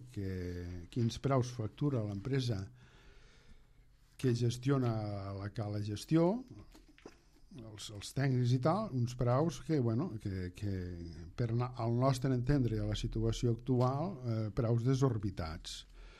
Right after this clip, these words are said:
I vam dir, "Home, seria bo, seria bo que es negociés això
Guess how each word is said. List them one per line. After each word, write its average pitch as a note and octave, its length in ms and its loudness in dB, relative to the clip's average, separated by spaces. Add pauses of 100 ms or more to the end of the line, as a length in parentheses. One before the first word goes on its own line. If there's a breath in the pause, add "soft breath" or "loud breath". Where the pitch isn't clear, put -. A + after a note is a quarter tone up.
(220 soft breath)
I B2 120 4
vam A2+ 160 2
dir, A#2 120 4
"Home, C#3+ 220 8 (440 soft breath)
seria B2+ 500 6
bo, D#3+ 480 6
seria B2 480 4
bo A#2+ 400 4 (640 loud breath)
que C3+ 140 8
es A#2+ 180 2
negociés B2+ 1120 4
això A2+ 300 0